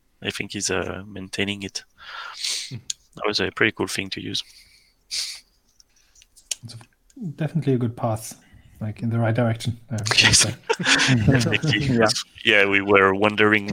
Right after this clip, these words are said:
Speaker 1: where we should migrate, like, Angular to, uh, no. <laughs> React, uh, was,
Speaker 3: Mm.
Speaker 1: yeah, at the time it was, uh,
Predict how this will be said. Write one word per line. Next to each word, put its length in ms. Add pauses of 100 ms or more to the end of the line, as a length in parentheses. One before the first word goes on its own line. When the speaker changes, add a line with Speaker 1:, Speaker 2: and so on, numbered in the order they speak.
Speaker 1:
where 300
we 160
should 280
migrate, 420
like, 280 (120)
Angular 360
to, 480 (120)
uh, 440 (280)
no. 420 (200)
<laughs> 1400
React, 560 (140)
uh, 480 (140)
was, 360
Speaker 3:
Mm. 120
Speaker 1:
yeah, 140 (200)
at 100
the 80
time 180
it 120
was, 200
uh, 200